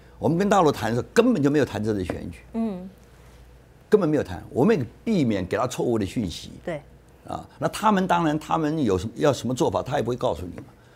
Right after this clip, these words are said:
Speaker 1: 所以根本不谈选举，就谈啊，如何台商啊，如何这个。可是尽管如此啊，那夏立言去了几次，还是被认为是这样。呃，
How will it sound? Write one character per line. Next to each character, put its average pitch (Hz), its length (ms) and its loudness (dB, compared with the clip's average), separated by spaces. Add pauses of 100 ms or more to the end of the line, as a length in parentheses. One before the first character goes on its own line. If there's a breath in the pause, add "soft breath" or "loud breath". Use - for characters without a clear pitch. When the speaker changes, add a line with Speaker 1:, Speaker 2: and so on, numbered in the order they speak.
(300 soft breath)
Speaker 1:
所 - 140 4
以 180 60 4
根 240 100 8
本 226 60 2
不 214 60 4
谈 175 200 2
选 160 180 0
举， 123 220 -2
就 147 120 2
谈 110 220 -2
啊， 101 240 4
如 117 200 2
何 117 120 2
台 110 220 -2
商 117 240 -2
啊， 110 80 -2
如 113 160 -2
何 98 100 0
这 95 120 -2
个。 90 120 -8 (380 loud breath)
可 185 100 4
是 185 60 6
尽 220 320 6
管 135 160 8
如 110 200 4
此 76 320 -4
啊， 80 200 -6 (360)
那 170 80 -6
夏 170 180 2
立 165 80 2
言 151 320 0
去 165 160 -2
了 139 60 0
几 104 160 -2
次， 117 80 -2
还 - 280 0
是 196 80 4
被 165 180 4
认 131 160 2
为 92 100 0
是 90 140 -2
这 90 80 -4
样。 87 140 -4 (880 soft breath)
呃， - 140 -10